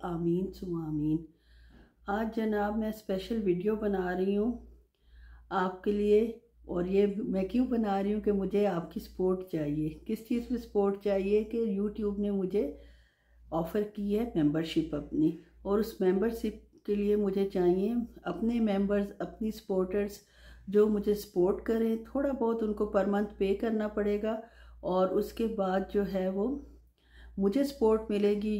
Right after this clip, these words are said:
YouTube को सपोर्ट मिलेगी, और इंशाल्लाह इसके बदले में मैं आपको,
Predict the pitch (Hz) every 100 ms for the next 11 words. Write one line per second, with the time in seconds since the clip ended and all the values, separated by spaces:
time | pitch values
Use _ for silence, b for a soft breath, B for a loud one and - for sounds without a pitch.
0 | 202 202 202 254 254 247 240 - 196 196
1 | 196 196 202 202 208 202 196 196 202 196
2 | 202 208 202 214 208 190 190 202 214 220
3 | 196 185 180 -